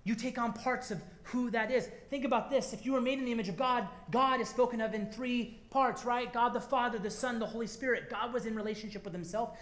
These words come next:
before he ever created human beings. Relationship is part of our D N A. We've got to find a way to be in relationship in the vast group that we share and call church, married,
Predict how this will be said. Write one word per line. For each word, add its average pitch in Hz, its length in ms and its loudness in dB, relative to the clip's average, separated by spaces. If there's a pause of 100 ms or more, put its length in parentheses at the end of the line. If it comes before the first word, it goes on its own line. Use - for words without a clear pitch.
(120)
before 233 380 2
he 240 220 -4 (140)
ever 196 640 0 (260)
created 202 720 0 (140)
human 196 360 0
beings. 180 640 -6 (520)
Relationship 220 840 -2
is 214 120 0
part 247 320 0
of 208 80 0
our 220 100 0
D 196 220 -4
N 202 100 -2
A. 185 260 -2 (120)
We've 214 320 0
got 233 400 -2 (220)
to 220 140 -4 (280)
find 214 260 -2
a 240 60 0
way 170 260 0
to 170 120 -6
be 190 220 -4
in 220 80 -2
relationship 180 680 -4
in 160 100 -6
the 156 220 -4
vast 185 400 -10 (560)
group 180 320 0 (240)
that 156 180 -2
we 165 80 0
share 160 600 -2 (180)
and 156 120 -6
call 151 460 -2
church, - 640 -6 (880)
married, 165 540 -2